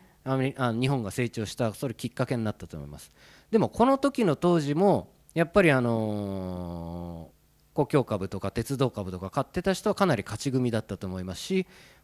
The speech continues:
まあ、今日もいらっしゃってるご年配の方はそのあたりの株を、あのー、ゼネコンとかですね、買っていた方はかなり儲かったんじゃないかなと思います。これって今のインターネットのインフラ整備と同じなんですよね。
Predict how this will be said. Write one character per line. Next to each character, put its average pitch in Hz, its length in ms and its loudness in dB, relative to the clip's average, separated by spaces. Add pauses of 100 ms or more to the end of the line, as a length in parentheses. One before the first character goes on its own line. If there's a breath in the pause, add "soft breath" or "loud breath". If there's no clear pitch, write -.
ま 196 100 2
あ、 - 60 -6
今 170 100 4
日 - 80 2
も 104 80 -6 (100)
い 127 80 -4
ら 117 100 2
っ - 20 -6
し - 40 -4
ゃ 117 40 2
っ - 20 -8
て 104 80 -4
る 101 60 -2
ご 139 100 4
年 147 120 4
配 139 160 0
の 131 100 -2
方 202 240 2
は 127 160 6
そ 143 100 -6
の 135 80 4
あ 131 80 4
た 117 120 0
り 98 100 -2
の 90 100 -8
株 135 320 2
を、 147 200 4 (400 soft breath)
あ 104 200 -2
の 92 360 -4
ー、 - 20 -10
ゼ 104 100 -2
ネ 104 120 -2
コ 98 120 -6
ン 95 60 -6
と 92 80 -12
か 87 100 -10
で 78 60 -12
す - 100 -12
ね、 147 200 -2 (100)
買 160 100 -2
っ - 20 -20
て - 100 -6
い 175 40 -4
た 190 100 -2
方 190 220 -2
は 196 220 2 (420 soft breath)
か 175 100 0
な 120 80 2
り 98 60 -4
儲 113 160 0
か - 120 -4
っ - 40 -14
た 95 100 -6
ん 87 40 -8
じ 90 80 -8
ゃ - 20 -4
な 92 100 -6
い 80 60 -10
か 82 80 -10
な 92 160 -6
と - 80 -14
思 85 140 -10
い - 20 -14
ま 82 140 -12
す。 - 160 -18 (800 soft breath)
こ 226 120 6
れ 269 80 8
っ - 20 -4
て 262 280 0
今 240 240 6
の 131 260 4
イ 151 100 2
ン 202 80 -4
タ 220 260 2
ー - 20 4
ネ 214 100 4
ッ 208 40 2
ト - 200 -4
の 135 240 2
イ 143 100 4
ン 170 120 4
フ 175 100 0
ラ 165 120 4
整 160 200 0
備 107 140 -4
と 104 360 -2 (140)
同 151 220 2
じ 151 100 0
な 151 120 4
ん 127 60 -2
で 98 80 -4
す - 120 -14
よ 82 80 -8
ね。 98 220 -4